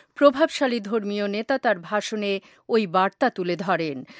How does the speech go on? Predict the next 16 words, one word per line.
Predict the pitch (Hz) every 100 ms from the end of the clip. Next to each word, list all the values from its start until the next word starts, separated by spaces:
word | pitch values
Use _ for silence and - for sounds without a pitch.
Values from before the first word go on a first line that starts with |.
| -
সাদার | - - 254 254 359
ইরাকের | 285 254 294 302
প্রধানমন্ত্রী | 277 285 302 320 269 247 - 240
হায়দার | 226 233 233 247
আল | - 220
আবাদিকে | - 220 226 277 285 - 220 381 - - -
সরকারের | - 254 226 269 269
মধ্যে | 262 247 226 262
দুর্নীতি | 196 226 220 240 302 330
এবং | 254 285
স্বজনপ্রীতি | 285 269 240 294 294 294 277
বন্ধ | 220 208 214
করার | 247 226 220 214
উদ্দেশ্যে | 208 202 285 349
বর্তমানে | 262 196 - 254 254 240
যারা | 208 220 220 220